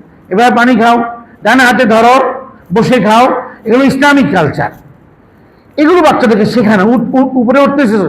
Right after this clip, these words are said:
"আল্লাহু আকবার" বলো, বে-, নিচে নামতেছে, "সুবহানাল্লাহ" পড়ো, ঘর থেকে বেরোচ্ছে, দোয়া শেখান, "বিসমিল্লাহি তাওয়াক্কালতু আলা আল্লাহ" পড়ো, স্কুলে যাচ্ছে, দোয়া পড়ে বের হও,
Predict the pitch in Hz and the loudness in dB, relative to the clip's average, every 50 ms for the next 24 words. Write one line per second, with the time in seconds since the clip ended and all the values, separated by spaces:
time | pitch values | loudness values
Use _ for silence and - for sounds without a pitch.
0 | - - - 147 170 185 196 247 269 254 240 262 254 214 185 214 254 247 226 247 | -6 -6 -4 -4 -2 0 2 2 2 2 2 2 2 0 0 0 0 2 2 2
1 | 247 254 269 311 - - - - - - - - _ _ - - - _ _ _ | 2 2 2 0 0 -4 -10 -14 -18 -20 -20 -20 _ _ -20 -20 -20 _ _ _
2 | _ _ _ _ _ _ _ _ - 147 143 190 254 - 240 220 214 240 180 269 | _ _ _ _ _ _ _ _ -8 -4 -2 -2 0 0 0 2 2 2 2 2
3 | 277 277 277 254 220 247 226 - - 196 190 - 202 226 240 247 247 247 262 269 | 2 2 2 2 2 0 0 -2 -2 -2 -2 0 0 2 2 2 2 2 2 2
4 | 262 185 233 254 247 262 269 277 269 - - - - - - - - _ _ _ | 2 2 2 2 2 4 2 0 -2 -4 -10 -14 -18 -20 -20 -20 -20 _ _ _
5 | _ _ _ _ - - 160 185 180 - - 220 233 233 247 247 262 262 254 262 | _ _ _ _ -8 -4 -2 -2 -2 -2 -2 -2 0 2 2 2 2 2 0 0
6 | 254 233 180 190 220 233 226 - 226 214 202 240 262 - - - - - - - | -2 -2 0 0 0 0 0 0 0 0 0 0 -2 -2 -4 -8 -14 -18 -20 -20
7 | _ _ _ _ _ _ _ _ _ - 156 - - 185 202 196 220 247 254 254 | _ _ _ _ _ _ _ _ _ -10 -8 -6 -4 -2 -2 0 2 2 2 2
8 | 254 254 254 254 254 254 262 254 247 233 226 254 247 254 247 254 269 269 240 - | 2 2 2 2 2 2 2 0 0 2 2 2 2 2 2 2 2 2 2 2
9 | 220 254 247 240 220 - - - - - - - _ _ _ _ - 208 202 - | 2 2 2 2 0 -2 -6 -10 -14 -18 -20 -20 _ _ _ _ -6 -4 -4 -4
10 | - 220 254 254 262 - 254 254 254 254 254 262 226 196 175 - - - 160 151 | -2 -2 0 2 2 2 2 0 0 0 0 0 0 0 -2 -6 -8 -8 -4 -2
11 | 175 196 208 202 220 247 247 220 254 262 247 226 240 233 | 0 0 2 2 2 2 2 2 2 2 2 2 2 2